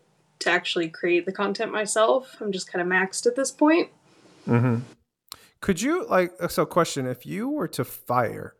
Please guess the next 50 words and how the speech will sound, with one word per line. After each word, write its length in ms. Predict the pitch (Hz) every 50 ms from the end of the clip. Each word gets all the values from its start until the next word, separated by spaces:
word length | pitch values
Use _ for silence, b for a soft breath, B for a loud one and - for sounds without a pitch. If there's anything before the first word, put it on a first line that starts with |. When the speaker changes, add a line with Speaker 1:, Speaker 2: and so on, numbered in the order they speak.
| _
Speaker 2:
all, 360 | - 131 135 135 135 139 127 -
not 200 | 139 135 143 143 -
saying 260 | - 151 139 135 123
you 100 | 113 110
do 160 | 107 110 110
this, 300 | 95 95 104 - - - _ _ _ _ _ _ _ _ _ _ -
but 260 | 135 131 120 - - _ _
hypothetically, 680 | - - 151 143 143 147 - - 139 135 131 - 123 113
if 80 | 110 147
you 80 | 185
fire 440 | - - - 175 160 160 147 127 -
all 220 | - 131 131 135 135
of 80 | 131
your 100 | 127 123
social 400 | - - - 113 117 117 - 113
clients 540 | - - - - - - - - - - - _ _ _ _ _ _ _ _ -
and 140 | - 120 123
you 60 | 120
kept 260 | 117 - 139 120 - - - -
all 320 | - 127 127 127 127 127 127
of 100 | 120 120
your 380 | 120 117 113 113 110 110 113 _ _ _ _ _ _ _ _ _ _ _ _ _ _ _ _ _ - - - - - - -
writing 360 | 123 120 123 120 123 120 113
clients, 280 | 107 107 107 104 104 -
I 60 | 147
know 120 | 170 175 151
the 200 | 135 123 120 123
answer 180 | 123 - -
to 60 | 110
this 120 | 104 107 -
'cause 160 | - 117 107
you 80 | 110 107
told 220 | - 117 113 107
us 100 | 107 -
you, 180 | 110 107 104 - -
you 100 | 104 110
get 140 | 107 92 -
paid 180 | - 104 98
five 200 | - 107 107 101
hundred 140 | 113 101 98
dollars 260 | 101 98 92 98 -
a 40 | 110
month, 180 | 104 95 92 _
but 160 | - 147 - -
maybe 240 | 214 302 415 392 302
I 80 | 170
don't 220 | 127 131 143 143 113
know 80 | 110
the 160 | 107 95 98 95
answer. 300 | 98 - - 107 101